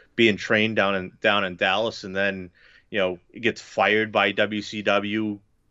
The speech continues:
you know, like, uh, there's just, comes in as the ringmaster and then becomes the biggest star in the business. It's, I love watching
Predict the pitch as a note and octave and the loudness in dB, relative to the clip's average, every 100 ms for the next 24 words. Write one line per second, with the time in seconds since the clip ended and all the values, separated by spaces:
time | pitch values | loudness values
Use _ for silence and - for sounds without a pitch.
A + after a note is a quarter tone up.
0 | _ _ - - D3+ C3 C3 A#2 B2 C#3+ | _ _ -20 -6 2 6 4 2 -2 -2
1 | A#2 C3+ B2+ - - _ _ - - - | -4 -8 -4 -4 -6 _ _ -20 -20 -4
2 | C3+ A#2+ C#3 G#2+ G#2 F#2+ A2+ A2+ A2 A2+ | -2 0 -2 0 0 0 -2 2 2 2
3 | - B2 A2+ A2 A2+ A2 - G#2 F#2+ G2+ | -2 -6 -4 -4 -4 -8 -4 -4 -4 -6
4 | G2 G2 F#2+ - F2+ F2 E2+ G#2 G2 F#2+ | -4 -4 -6 -4 -2 -2 -2 -2 0 -4
5 | E2+ - - - - - - _ _ _ | -8 -8 -8 -14 -20 -20 -20 _ _ _
6 | B2+ B2 A#2+ B2 A#2+ A#2+ A2+ - A2+ G2+ | 0 2 2 2 0 -4 -4 -4 -8 -10
7 | F#2 | -12